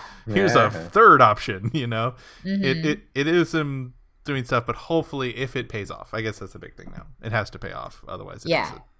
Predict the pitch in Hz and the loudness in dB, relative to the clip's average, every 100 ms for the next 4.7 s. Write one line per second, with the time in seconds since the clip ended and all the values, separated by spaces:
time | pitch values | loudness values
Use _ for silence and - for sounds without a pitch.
0 | _ 92 90 85 - - - - - - | _ -16 -16 -16 -18 -20 -20 -20 -20 -20
1 | - - - - 208 208 180 196 254 269 | -20 -20 -14 0 2 2 4 6 6 4
2 | 269 233 247 294 - 247 214 226 196 160 | 2 4 6 6 4 0 2 0 0 0
3 | 147 139 120 71 - _ _ _ _ - | -2 -4 -8 -10 -14 _ _ _ _ -4
4 | - - - 190 247 185 254 | 2 2 2 2 2 2 0